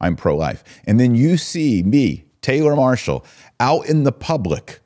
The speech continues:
campaigning for openly pro-choice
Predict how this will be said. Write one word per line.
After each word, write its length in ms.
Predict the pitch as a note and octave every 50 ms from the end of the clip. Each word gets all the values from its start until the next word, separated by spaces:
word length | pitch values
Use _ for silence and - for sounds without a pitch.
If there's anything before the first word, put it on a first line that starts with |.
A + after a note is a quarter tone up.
| _ _ _ _ _ _ _ _
campaigning 1000 | - - C#3+ B2+ B2+ B2+ A2 - - - A#2 F3 F3+ F#3 G3 F3 - - - - - _ _ _ _ _ _ _ _ _ _ _ _ _ _ -
for 200 | - A#2 A2 - - -
openly 680 | C3+ D3+ E3+ F3+ F3+ F3+ F#3 F3+ F3 E3+ E3+ E3+ D#3 - - _ _
pro-choice 720 | - - - D3 C#3+ D3 D3+ D3+ C#3+ D#3 E3 E3 - _